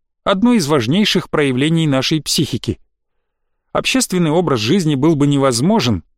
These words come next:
если бы один индивидуум не мог влиять на другого. В некоторых случаях эта особенность оказывается акцентированной.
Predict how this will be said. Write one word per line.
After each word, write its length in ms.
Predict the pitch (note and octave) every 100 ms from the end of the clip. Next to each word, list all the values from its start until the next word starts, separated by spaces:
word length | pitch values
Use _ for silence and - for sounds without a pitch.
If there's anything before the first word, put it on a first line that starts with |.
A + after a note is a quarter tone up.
| _ -
если 360 | E3+ G3 F3+
бы 180 | D#3 D#3+
один 480 | - D#3+ C#3 F3 D3+
индивидуум 680 | C#3+ C3 C#3+ G#3 F3+ D#3 C#3
не 100 | D3
мог 240 | E3+ -
влиять 400 | C#3+ C#3 D3+ D#3
на 140 | D#3
другого. 500 | D3 E3+ D3+ A#2 F2 - _ _ _ _ _ _ _
В 140 | C#3 D3
некоторых 440 | A#3 A#3+ G#3+ G3
случаях 540 | - E3 F3 - F#3+ F3+
эта 220 | F3 D3
особенность 540 | - F3+ F3+ E3+ -
оказывается 680 | D3+ D#3 D3 D3 D#3+ - D#3+
акцентированной. 960 | D3+ - G#3 F3+ D3+ B2+ G#2+ G2+ F#2+